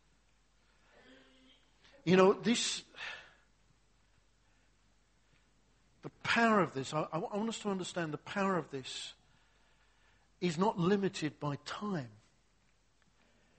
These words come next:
It's not limited by circumstance. See, we can find things, things can come up which go way, way back.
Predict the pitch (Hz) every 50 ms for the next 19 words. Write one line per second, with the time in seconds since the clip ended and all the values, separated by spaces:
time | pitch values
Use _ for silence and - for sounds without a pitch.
0 | _ _ _ - 156 208 233 - 214 185 208 202 196 175 - 180 160 - 160 160
1 | 156 - - - 196 202 190 - - 143 135 - - 131 123 120 127 - - -
2 | - - - - _ _ _ _ _ _ _ _ _ _ _ _ _ _ _ _
3 | _ _ _ _ _ _ _ _ _ _ _ _ _ _ _ _ _ _ _ _
4 | _ _ - 170 208 240 - - _ _ - - _ - 285 196 185 - - -
5 | - - - - - - 202 214 247 - - 220 190 - - 220 226 226 226 220
6 | - - 185 165 151 147 139 - - - - - - _ _ _ _ _ _ -
7 | - 214 208 - 202 185 170 - - 196 185 185 185 185 180 - - - - _
8 | _ _ _ - 226 208 - - 214 208 208 214 202 202 240 254 262 254 233 214
9 | 180 220 233 233 233 220 - - 233 254 233 185 - - - -